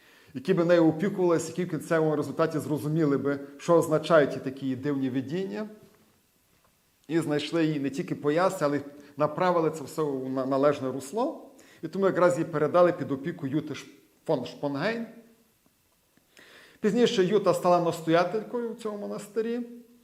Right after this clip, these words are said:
а Гільдегарда, коли виповнилося шістнадцять років, правда, за деякими даними п'ятнадцять років, також вже вступила в цей монастир, як черниця. Була теж такою вірною ученицею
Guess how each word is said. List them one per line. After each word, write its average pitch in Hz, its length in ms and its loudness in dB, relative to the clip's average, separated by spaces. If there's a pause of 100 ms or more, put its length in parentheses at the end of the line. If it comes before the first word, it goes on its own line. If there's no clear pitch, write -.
(420)
а 170 120 2
Гільдегарда, 185 600 6
коли 170 200 0
виповнилося 156 640 -2
шістнадцять 208 580 -2
років, 202 260 2
правда, 170 200 4
за 160 120 0
деякими 156 460 4
даними 147 340 2
п'ятнадцять 175 540 -2
років, 180 240 -2
також 151 280 0
вже 135 100 -2
вступила 139 480 -2
в 135 80 -4
цей 143 120 -6
монастир, 160 600 -4 (300)
як 156 140 -10
черниця. 214 540 -8 (1700)
Була 175 760 8 (220)
теж 175 200 4
такою 156 320 2
вірною 165 340 6
ученицею 202 800 -4